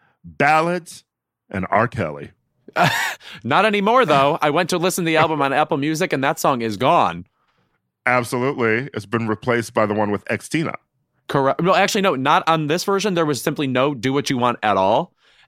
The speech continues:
Speaker 2: And yet,
Speaker 1: Hmm.
Speaker 2: also, the song with T I is there. Uh, not much of an improvement, I have to say.
Speaker 1: <laughs> Well,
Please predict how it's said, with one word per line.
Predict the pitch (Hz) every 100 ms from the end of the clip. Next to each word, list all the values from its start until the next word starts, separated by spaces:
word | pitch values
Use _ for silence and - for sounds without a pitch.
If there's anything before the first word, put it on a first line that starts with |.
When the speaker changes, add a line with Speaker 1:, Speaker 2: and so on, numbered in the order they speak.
| -
Speaker 2:
And | 156 151 127
yet, | 107 160 196
Speaker 1:
Hmm. | 156
Speaker 2:
also, | 143 170 180 127
the | 135
song | - 165
with | 151
T | - 196 165
I | 170 190
is | 117 92
there. | 98 90 87 - -
Uh, | 104 98 98 - _ _ -
not | 127 143 151
much | 151 160 170
of | 139
an |
improvement, | 131 113 147 123 92 92
I | 95
have | 95 -
to |
say. | 87 101 92 107 _ _ _ _ _ _ _ _ _ _ _
Speaker 1:
<laughs> | 151 - - 165 - - 208 - -
Well, | 143 175 143 101 92